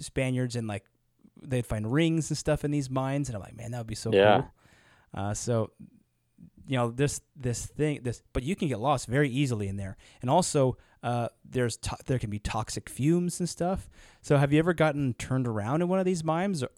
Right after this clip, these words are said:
Speaker 1: mines or, or felt like the air is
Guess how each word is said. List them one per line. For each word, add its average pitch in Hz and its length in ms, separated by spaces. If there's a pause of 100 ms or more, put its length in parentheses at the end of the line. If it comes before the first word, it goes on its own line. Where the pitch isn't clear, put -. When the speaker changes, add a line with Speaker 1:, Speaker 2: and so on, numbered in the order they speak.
Speaker 1:
mines 135 400
or, 101 300 (220)
or 104 360 (640)
felt 135 300
like 113 180
the 120 220
air 123 140
is 107 100